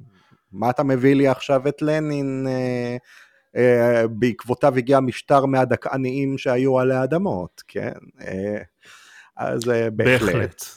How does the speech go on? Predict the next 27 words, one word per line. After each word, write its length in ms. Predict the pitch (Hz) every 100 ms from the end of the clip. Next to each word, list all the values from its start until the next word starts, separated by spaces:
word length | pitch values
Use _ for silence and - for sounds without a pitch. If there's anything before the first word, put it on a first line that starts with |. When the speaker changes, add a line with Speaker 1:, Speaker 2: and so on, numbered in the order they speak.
| _ _
Speaker 1:
אה, 500 | 101 101 98 101 104 101
ואם 840 | 98 113 107 104 104 104 104 110
אמרת 300 | 113 135 127
קודם, 640 | - 147 131 123 113 110 101
ב-, 60 | 123
אה, 120 | 110 104
בלי 140 | 101 123
הצד 220 | 113 131
השני 260 | 117 127 123
תהיה 160 | 120
קטסטרופה, 640 | - - 110 - 147 - 123
אז 100 | 110
בהחלט, 520 | 127 - 190 214 -
אה, 340 | 123 117 113 117
כשאמרת 320 | 135 127 147
את 80 | 135
זה 120 | 143
עבר 160 | 127 139
לי 80 |
מיד 180 | 135 135
במשפט 220 | 131 -
הראש, 320 | 147 151 147 -
נכון, 380 | 160 208 180 120
דיקטטורה 500 | 135 - 196 180 185
של 140 | 180
הפרולטריון 640 | 156 147 131 131 131 147 160
ניסינו. 520 | 127 - 139 120 101